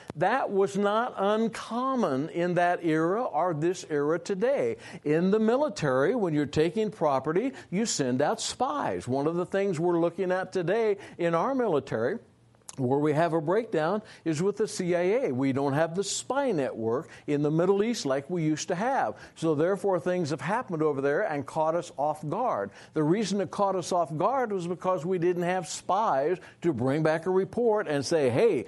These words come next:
this is going on over there and you need to do something about it." Well, the twelve spies went out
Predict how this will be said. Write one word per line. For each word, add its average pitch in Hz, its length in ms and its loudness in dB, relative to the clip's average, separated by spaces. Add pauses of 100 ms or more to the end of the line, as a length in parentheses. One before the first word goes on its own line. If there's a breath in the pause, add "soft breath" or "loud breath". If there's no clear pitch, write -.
(180 loud breath)
this 143 420 2
is 156 100 2
going 170 300 2
on 220 240 2
over 139 220 2
there 143 240 2
and 139 120 0
you 143 80 2
need 180 200 0
to 147 80 0
do 175 160 0
something 165 440 -2
about 208 320 -2
it." 104 100 -8 (240 loud breath)
Well, 175 100 -2
the 170 100 0
twelve 247 360 0
spies 220 520 0
went 156 220 0
out 190 340 0